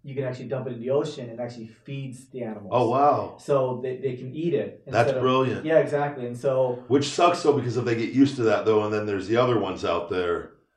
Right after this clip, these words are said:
Speaker 1: Yeah, they, they
Speaker 2: That's
Speaker 1: won't know. But I think,
Speaker 2: it,
Speaker 1: but
Speaker 2: it's
Speaker 1: you
Speaker 2: still
Speaker 1: know,
Speaker 2: eliminate
Speaker 1: usually, usually animals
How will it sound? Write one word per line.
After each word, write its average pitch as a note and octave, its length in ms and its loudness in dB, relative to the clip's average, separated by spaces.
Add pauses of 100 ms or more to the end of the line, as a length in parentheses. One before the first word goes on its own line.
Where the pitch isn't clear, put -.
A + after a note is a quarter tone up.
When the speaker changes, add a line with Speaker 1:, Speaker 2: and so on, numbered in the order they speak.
(680)
Speaker 1:
Yeah, E3+ 360 2
they, C#3+ 100 -2
they C3+ 60 0
Speaker 2:
That's B2 300 2
Speaker 1:
won't C3 220 -6
know. B2 260 -2
But F#3+ 180 4
I F#3+ 120 2
think, A3+ 340 -2
Speaker 2:
it, G#2+ 140 -4
Speaker 1:
but - 100 8
Speaker 2:
it's - 100 6
Speaker 1:
you D#4 60 2
Speaker 2:
still D#3+ 120 10 (120)
Speaker 1:
know, - 80 6
Speaker 2:
eliminate - 200 2 (180)
Speaker 1:
usually, - 80 -2
usually D4+ 300 0
animals F#3 760 -2